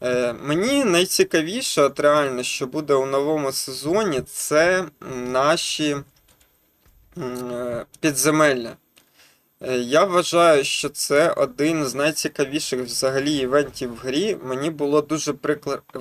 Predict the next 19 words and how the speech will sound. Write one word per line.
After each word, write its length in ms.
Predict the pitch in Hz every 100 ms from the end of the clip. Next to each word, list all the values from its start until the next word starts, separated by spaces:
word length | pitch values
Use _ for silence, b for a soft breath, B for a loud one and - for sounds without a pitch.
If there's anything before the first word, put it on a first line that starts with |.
| -
прикро, 400 | - 160 156 131
що 200 | 127 -
ці 200 | 127 160
підземелля 960 | - 135 123 135 143 156 147 127 120 -
абсолютно, 840 | 113 - 147 151 160 143 131 123 _ _ _ -
м, 400 | 123 120 123 120 120 123 123 _ - - - 123 120 -
м, 220 | 123 117 -
ну, 200 | - 202
виключно, 840 | 139 131 175 160 143 - 135 120 120 b b b b b b b _ _ -
е, 320 | 123 120 120
не 200 | 131 151
випали. 600 | 139 185 - 135 123 117
Не 120 | 123
знаю, 320 | 127 175 151
як 120 | 127
правильно 420 | - 135 123 120 120
це 180 | -
писати. 580 | 127 143 - 196 226 143
Ну, 320 | 143 196 165